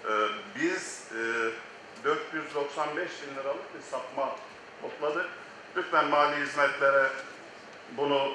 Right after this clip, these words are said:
bir söyleyin. Gelir kalemi cetveliyle harcama cetveli birbirini tutmuyor. Aradaki fark da biz mi hata yapmışız? Üç defa bunu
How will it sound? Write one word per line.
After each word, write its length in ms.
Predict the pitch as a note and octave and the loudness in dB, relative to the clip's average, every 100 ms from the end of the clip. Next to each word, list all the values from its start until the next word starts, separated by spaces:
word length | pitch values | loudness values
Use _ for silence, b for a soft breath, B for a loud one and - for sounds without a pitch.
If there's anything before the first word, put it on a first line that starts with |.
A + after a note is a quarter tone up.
| B2+ | -2
bir 100 | C3+ | -4
söyleyin. 560 | C3 D#3+ D#3+ C#3+ - - - - - - | 0 2 4 4 2 -2 -8 -14 -16 -2
Gelir 340 | A2 C#3+ G3 F#3+ | 2 6 6 6
kalemi 400 | D3+ C3+ C3+ B2+ | 4 4 0 -2
cetveliyle 720 | C#3 C#3 D#3+ D#3+ F#3+ D#3 C3+ - | -2 -2 -4 -4 -2 2 2 2
harcama 600 | C#3+ C#3 C#3+ D3+ E3 E3+ | 2 4 4 2 2 0
cetveli 500 | C3+ C3 - C3+ - | 0 0 2 0 0
birbirini 360 | D#3 B2 B2+ D#3+ - | -2 -2 -2 -2 -4
tutmuyor. 420 | D3 - B2+ E3+ F3+ - - - - - - | -6 -2 2 2 0 -6 -14 -16 -16 -16 2
Aradaki 440 | D3 D#3 D3+ D3+ | 4 6 4 4
fark 400 | D#3 D#3+ D#3+ D3+ - - | 0 4 4 4 -4 0
da 240 | C3+ C3+ C3+ - B2 B2 B2 | 8 8 8 4 -8 -8 -8
biz 160 | D#3 | -4
mi 100 | F#3+ | 2
hata 340 | F#3 F3+ F3+ F3+ | 4 4 6 8
yapmışız? 760 | F3+ F3 F#3 F3+ G3+ F#3+ - - - | 8 4 -2 -4 -6 -6 -8 -14 -10
Üç 220 | - - | -10 -4
defa 380 | D#3+ D3+ D#3 D3 D3+ - B2+ | 0 0 2 0 0 -10 -10
bunu 180 | C#3 | -8